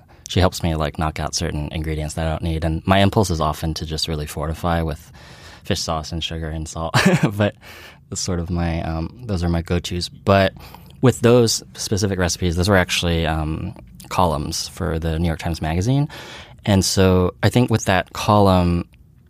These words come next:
I sort of approached it with this in mind, like, what can I write laps around? And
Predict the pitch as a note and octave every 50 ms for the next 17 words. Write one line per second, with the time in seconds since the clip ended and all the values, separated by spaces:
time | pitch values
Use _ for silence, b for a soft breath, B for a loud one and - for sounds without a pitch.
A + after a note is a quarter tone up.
0 | - - - F#2+ - - G#2+ G2+ G#2 F#2+ G2 F#2 - - - G2+ F#2 F2 - -
1 | - - - F2 E2 E2 D#2+ - _ _ _ - G2 - - G2+ - - F#2+ F2+
2 | F2 E2+ F2 F2 E2+ E2 E2 D#2 - - _ _ - - F#2+ E2+ - - G2 F2
3 | E2+ D#2+ E2 D#2+ E2 - - - - - - - - A#2 A#2 A#2 A#2+ B2 A2 F2+
4 | E2+ E2+